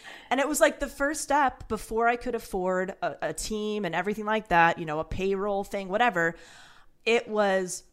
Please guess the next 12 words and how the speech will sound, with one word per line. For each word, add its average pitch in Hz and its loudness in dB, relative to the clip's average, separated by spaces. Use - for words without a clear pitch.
just 196 -2
getting 175 -4
something 160 -8
like 151 -10
QuickBooks - -10
or, 180 -2
like, 156 -4
some 208 -6
kind 202 -6
of 190 -8
accounting 170 -4
software 160 0